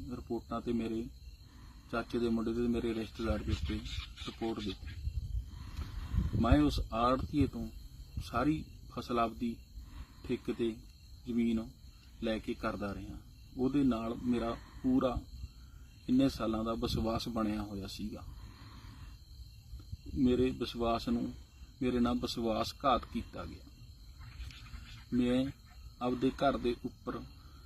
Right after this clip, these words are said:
ਲੋਨ ਲੈ ਕੇ ਚੌਵੀ ਲੱਖ ਰੁਪਏ ਦਾ, ਮੈਂ ਫਾਰਮ, ਦੋ ਬਿੱਘੇ ਜ਼ਮੀਨ ਸੀ ਮੇਰੇ ਬ੍ਰਦਰ ਦੇ ਨਾਂ ਤੇ, ਉਹਦੇ ਵਿੱਚ ਮੈਂ ਆਪਦਾ ਫਾਰਮ ਪਾ ਕੇ ਪੈਂਤੀ ਚਾਲੀ ਪਸ਼ੂ ਮੈਂ ਆਪਦੇ ਹੌਲੀ ਹੌਲੀ ਇਕੱਠੇ ਕਰਕੇ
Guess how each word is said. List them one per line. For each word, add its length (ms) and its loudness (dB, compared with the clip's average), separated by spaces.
ਲੋਨ 440 4
ਲੈ 140 2
ਕੇ 240 -6
ਚੌਵੀ 300 4
ਲੱਖ 240 2
ਰੁਪਏ 420 -2
ਦਾ, 160 -6
ਮੈਂ 120 2
ਫਾਰਮ, 540 4
ਦੋ 200 6
ਬਿੱਘੇ 320 4
ਜ਼ਮੀਨ 260 4
ਸੀ 200 2
ਮੇਰੇ 240 6
ਬ੍ਰਦਰ 320 0
ਦੇ 200 -4
ਨਾਂ 160 0
ਤੇ, 200 -10
ਉਹਦੇ 200 6
ਵਿੱਚ 240 6
ਮੈਂ 120 2
ਆਪਦਾ 180 2
ਫਾਰਮ 360 -2
ਪਾ 180 -6
ਕੇ 120 -6
ਪੈਂਤੀ 320 2
ਚਾਲੀ 340 0
ਪਸ਼ੂ 320 0
ਮੈਂ 200 4
ਆਪਦੇ 220 -2
ਹੌਲੀ 260 2
ਹੌਲੀ 240 -2
ਇਕੱਠੇ 380 -6
ਕਰਕੇ 400 -10